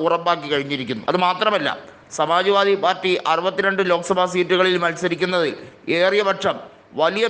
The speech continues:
തോതിൽ യാദവ് മുസ്ലിം സ്ഥാനാർത്ഥികൾ എന്ന രീതിയിലേക്ക് ബി ജെ പി പരിഹസിക്കുമ്പോൾ അങ്ങനെയല്ല ചെയ്തത്. എല്ലാ കമ്മ്യൂണിറ്റിയിൽ നിന്നും, എല്ലാ ജാതി മതത്തിൽ നിന്നും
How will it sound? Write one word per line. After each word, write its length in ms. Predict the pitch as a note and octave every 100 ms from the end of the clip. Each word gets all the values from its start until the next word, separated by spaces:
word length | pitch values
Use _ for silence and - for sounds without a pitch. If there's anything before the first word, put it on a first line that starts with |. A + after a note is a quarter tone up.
| G3
തോതിൽ 240 | G3+ F3 A#2 - -
യാദവ് 340 | D#3+ G3 G#3 G3+
മുസ്ലിം 320 | F#3+ F#3 G3 F#3+
സ്ഥാനാർത്ഥികൾ 640 | F#3 F3+ F#3+ F#3+ F#3+ F3+ - - F3
എന്ന 100 | F3+ F3+
രീതിയിലേക്ക് 560 | F3 F3+ F#3 F#3+ F3+ F3 - - - C3+
ബി 100 | F3+ F#3
ജെ 80 | G3
പി 100 | F#3+ F#3 -
പരിഹസിക്കുമ്പോൾ 760 | D#3 F3 F#3+ E3 E3+ F#3 F3+ F3+ - E3
അങ്ങനെയല്ല 440 | F3+ F#3 D#3+ E3+ F#3+
ചെയ്തത്. 300 | E3 D#3 A#2 - - - - - A#2+
എല്ലാ 240 | F3+ G3+ G3+ E3+ - - - D#3+
കമ്മ്യൂണിറ്റിയിൽ 640 | F3+ G#3 A#3 G#3+ G#3+ F#3 E3
നിന്നും, 200 | B2+ - - C#3+
എല്ലാ 220 | F3+ G3+ F#3 - - - - C#3+
ജാതി 340 | F3 F#3+ G3+ F#3
മതത്തിൽ 380 | F#3 F#3+ G#3 G3+
നിന്നും 240 | F#3+ F#3